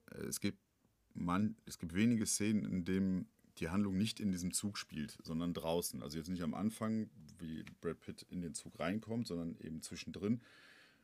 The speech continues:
Und dann sieht der Film nicht ganz so gut aus. Und auch am Ende einfach nicht durch C G I halt. Das hat mir nicht so gut gefallen. Aber ansonsten, ähm, gibt's da, äh, meiner Meinung nach gibt's da nicht viel zu meckern. Ich würde jedem empfehlen, auch den Film sich im Zug reinzuziehen. Äh, im Zug.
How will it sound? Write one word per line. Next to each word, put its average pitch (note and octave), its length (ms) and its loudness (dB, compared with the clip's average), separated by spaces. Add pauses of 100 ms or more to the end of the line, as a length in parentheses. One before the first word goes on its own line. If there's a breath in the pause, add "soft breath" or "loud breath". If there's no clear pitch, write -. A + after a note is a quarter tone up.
(140 soft breath)
Und F#2+ 180 2
dann G#2 220 6
sieht G#2+ 160 0
der G2 100 4
Film G2 280 0
nicht F#2 160 -2
ganz F#2 200 0
so D#2+ 120 -6
gut D#2+ 180 -6
aus. D2 320 -4
Und - 200 -10
auch F2+ 200 -4
am C2 100 -2
Ende F2 300 2
einfach C#2+ 260 -10
nicht C#2+ 240 -10
durch D#2 220 -6
C - 180 -4
G C#2+ 140 -8
I C#2+ 340 -2
halt. B1+ 280 -6 (220)
Das - 160 -8
hat - 80 -2
mir F2+ 120 0
nicht F2 160 0
so D#2 100 -4
gut C2+ 160 -10
gefallen. C2 380 -8
Aber C2 160 -6
ansonsten, D#2+ 720 -6
ähm, D2 300 -8
gibt's - 240 -8
da, D2+ 260 -4 (480)
äh, D2+ 100 -6
meiner D#2 260 -2
Meinung E2+ 260 -2
nach D2 260 -12
gibt's - 180 -16
da C#2+ 220 -4 (180)
nicht D2 160 -10
viel - 140 -12
zu - 160 -10
meckern. C#2 340 -6
Ich - 160 -8
würde D2 160 -8
jedem D2 220 -2
empfehlen, C#2+ 500 -6
auch - 140 -6
den - 160 -8
Film D2 280 -6
sich C#2 160 -12
im A1+ 100 -10
Zug - 240 -10
reinzuziehen. B1+ 520 -8
Äh, D2+ 300 -2
im - 140 -4
Zug. - 280 0